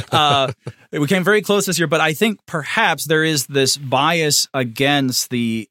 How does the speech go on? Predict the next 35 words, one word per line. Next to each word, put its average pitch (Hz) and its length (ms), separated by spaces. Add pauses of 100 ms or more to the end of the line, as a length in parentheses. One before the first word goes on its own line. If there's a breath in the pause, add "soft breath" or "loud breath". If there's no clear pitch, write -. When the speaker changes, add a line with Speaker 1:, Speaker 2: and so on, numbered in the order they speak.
(180)
Speaker 1:
action 131 580
movie, 117 380
the, 104 180
the, 104 320 (100)
the 110 320 (120)
explicit 143 600
fight 135 320
scenes 107 400
in 120 100
these 113 140
movies, 143 320 (240 loud breath)
because 151 360
it 151 100
is 135 100
an 143 160
easy 147 280
way 127 180
of 120 100
doing 110 240
conflict. 120 640
You 123 140
know, 110 80
the 113 340
Academy 143 720
of 113 220
Motion 120 340
Pictures 160 400 (260 loud breath)
wants 135 380
to - 60
see 139 280
a 127 120
more 127 320
nuanced 139 920
approach 127 600
to 117 180